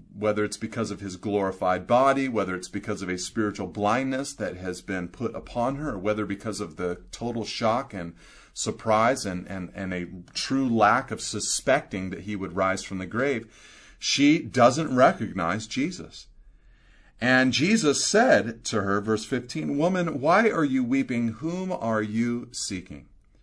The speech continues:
And supposing him to be the gardener, she said to him, "Sir, if you have carried him away, tell me where you have laid him, and I will take him away."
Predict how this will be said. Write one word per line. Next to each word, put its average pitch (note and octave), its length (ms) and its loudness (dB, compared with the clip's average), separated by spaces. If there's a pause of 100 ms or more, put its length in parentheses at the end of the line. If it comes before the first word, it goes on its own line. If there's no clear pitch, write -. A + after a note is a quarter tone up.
(520)
And - 80 -12
supposing C3 480 0
him A#2+ 180 4
to A2 80 2
be A#2 160 2
the A2+ 100 0
gardener, A2+ 440 4
she A2 200 -4
said A2+ 240 -2
to A2+ 80 0
him, A2 180 -2
"Sir, C#3+ 300 2
if C3 140 0
you C#3 100 2
have A#2 140 -4
carried C#3+ 340 0
him A2+ 120 0
away, A2 280 2
tell C#3 360 -4
me B2 160 -2
where A2 200 0
you G#2+ 200 -2
have F#2+ 200 -2
laid G2+ 300 -2
him, E2+ 280 -6 (460)
and F2 140 -6
I A2+ 320 2
will F#2 160 -6
take G2 480 -6 (200)
him E2 440 -8 (280)
away." D#2 420 -10